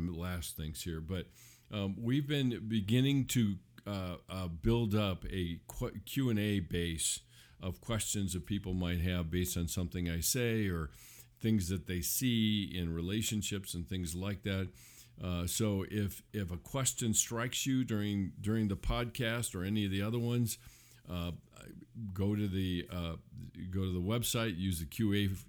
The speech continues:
Q and A form under the podcast title. Um, or the alternative would be, is to, um, try out our new, uh, shiny,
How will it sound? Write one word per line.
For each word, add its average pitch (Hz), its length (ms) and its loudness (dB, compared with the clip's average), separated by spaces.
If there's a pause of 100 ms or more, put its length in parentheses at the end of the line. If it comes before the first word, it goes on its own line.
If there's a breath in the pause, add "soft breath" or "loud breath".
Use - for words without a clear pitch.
Q 110 160 4
and 98 100 4
A 98 120 4
form 95 440 2
under 90 240 2
the 82 200 0 (360 loud breath)
podcast 95 580 -2
title. 117 460 2 (560 loud breath)
Um, 90 380 0 (160)
or 127 540 2 (100)
the 104 160 0
alternative 107 720 0
would 92 180 -2
be, 95 420 -2
is 101 340 -2
to, 95 640 2
um, 87 400 0 (460 loud breath)
try 120 340 2
out 120 320 2
our 98 160 2
new, 113 640 6 (160)
uh, 87 280 -4 (260)
shiny, 120 960 2